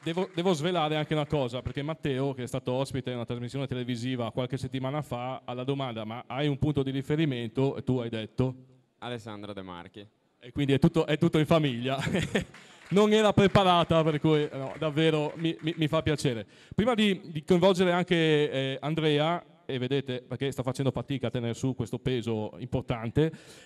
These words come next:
Speaker 1: eh, chiedo una domanda ancora per Matteo. Hai qui Davide Cassani, hai qui Alessandro De Marchi. Eh, Davide Cassani in varie occasioni ha detto: "Matteo Fabbro è uno su cui possiamo contare." Senti un po' la responsabilità o è più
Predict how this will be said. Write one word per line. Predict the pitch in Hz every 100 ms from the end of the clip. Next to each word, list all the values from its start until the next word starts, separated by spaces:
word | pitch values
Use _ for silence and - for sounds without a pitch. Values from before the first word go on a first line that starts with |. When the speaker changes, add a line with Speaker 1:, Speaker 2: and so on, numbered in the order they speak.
| _
Speaker 1:
eh, | - 135 135 139
chiedo | 165 165 175 - -
una | 170 180
domanda | 180 226
ancora | 214 196 185
per | 165
Matteo. | 156 - 110 98
Hai | - 190
qui | 247
Davide | 233 196 165
Cassani, | 151 143 - 95 98
hai | - 170
qui | 165 196 208 -
Alessandro | - 160 151 143 180 165
De | 151
Marchi. | 135 104 90 - 101 87 - _ _ _
Eh, | 113 117 113 110 107 -
Davide | - 185 190
Cassani | 175 156 175 220 240 220 - _
in | - 143 143 139
varie | 139 190 214 190
occasioni | 165 170 147 156 185 185
ha |
detto: | 139 143 143 - 151 135 120 - - _
"Matteo | 120 113 156
Fabbro | 135 139 143 143
è |
uno | 131 143 139
su | 135 131
cui | 131 131 131
possiamo | - - - 135 - 156 143 139
contare." | 139 127 107 87 101
Senti | - 175
un | 165
po' | 147 123 -
la | 117
responsabilità | 127 127 131 143 139 135 190 220 -
o | 147
è | 143
più | 147 139 139